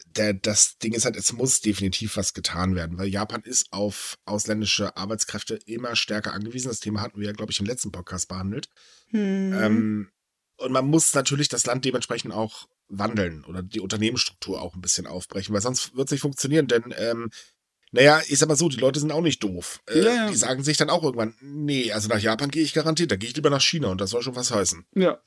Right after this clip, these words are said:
Speaker 3: also hier in dem Thema haben sie ja mehrere Baustellen. Das einmal
Speaker 1: Mhm.
Speaker 3: ist, dass sie kaum Infos haben, weil klar, wenn jemand so von seinem Arbeitgeber ausgebeutet wird, dann hat er meistens Angst, irgendwie das zu melden, weil dann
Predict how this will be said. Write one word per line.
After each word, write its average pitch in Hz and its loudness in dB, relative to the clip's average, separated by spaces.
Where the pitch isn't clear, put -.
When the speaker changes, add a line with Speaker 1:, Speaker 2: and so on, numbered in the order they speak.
Speaker 3:
also 196 2
hier 202 6
in 196 4
dem 170 6
Thema 190 4
haben 185 2
sie 175 2
ja 170 2
mehrere 156 4
Baustellen. - -4
Das - 0
einmal 156 4
Speaker 1:
Mhm. 160 4
Speaker 3:
ist, 170 2
dass 143 4
sie 139 8
kaum 139 4
Infos - 0
haben, 139 0
weil 135 6
klar, 135 2
wenn 147 8
jemand 143 4
so 139 4
von 143 4
seinem 127 6
Arbeitgeber 135 4
ausgebeutet 131 2
wird, - 4
dann 131 6
hat 147 -2
er 131 6
meistens 127 2
Angst, 131 4
irgendwie 151 6
das 135 4
zu 127 4
melden, 139 6
weil 127 6
dann 127 4